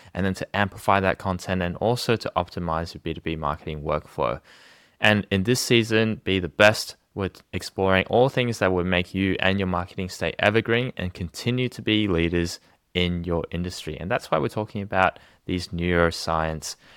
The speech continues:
learnings and principles that we've taken from books and materials that we've come across, that we've gone through, that we think have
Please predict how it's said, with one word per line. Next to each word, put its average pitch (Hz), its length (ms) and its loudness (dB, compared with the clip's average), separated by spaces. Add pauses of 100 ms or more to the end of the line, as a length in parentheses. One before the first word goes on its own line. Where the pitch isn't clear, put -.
learnings 104 540 4
and 82 120 -6
principles 104 600 -2
that 85 160 0
we've 87 140 -4
taken 92 400 -4
from 80 420 0 (340)
books 117 300 4
and 92 100 2
materials 92 720 4
that 82 320 4
we've 92 240 -2
come 95 200 -2
across, 90 380 0
that - 160 -6
we've 90 220 -4
gone 87 240 2
through, 87 440 -2
that 76 200 0
we 95 120 -2
think 95 360 -2
have 82 360 0